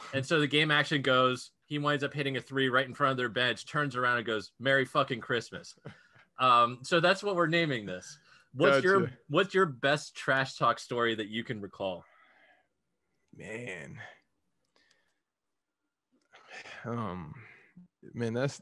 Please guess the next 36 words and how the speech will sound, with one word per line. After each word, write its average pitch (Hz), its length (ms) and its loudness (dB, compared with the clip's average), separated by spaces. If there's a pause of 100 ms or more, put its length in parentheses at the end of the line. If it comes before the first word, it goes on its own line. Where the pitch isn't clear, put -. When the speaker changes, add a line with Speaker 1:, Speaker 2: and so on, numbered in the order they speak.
Speaker 2:
that's 117 300 -2
a - 40 -8
good 104 220 -8
question. 110 540 -6
I, 120 260 2
I 120 160 4
rarely 113 600 0
get 107 200 -6
trash 107 440 -4
talked, 104 340 -8
man. 101 320 -8
I, 98 300 -4 (520)
and 117 120 -2
I, 113 140 0 (160)
I 113 140 0
don't 117 320 -2
talk 107 260 -2
to 113 60 -4
anybody 107 360 -2
on 98 80 -6
the 98 60 -8
court. 104 440 -4 (1000)
So 104 340 -2
I'm, 101 320 -4
I'm 110 140 -6
trying 110 220 -4
to 104 60 -6
think 113 280 -4
of 104 200 -6
who, 104 400 -6 (640)
I 117 80 0
mean, 120 160 0
Bobby 143 300 4
Dixon 135 360 0
at 110 140 0
Fenerbahce, 127 680 2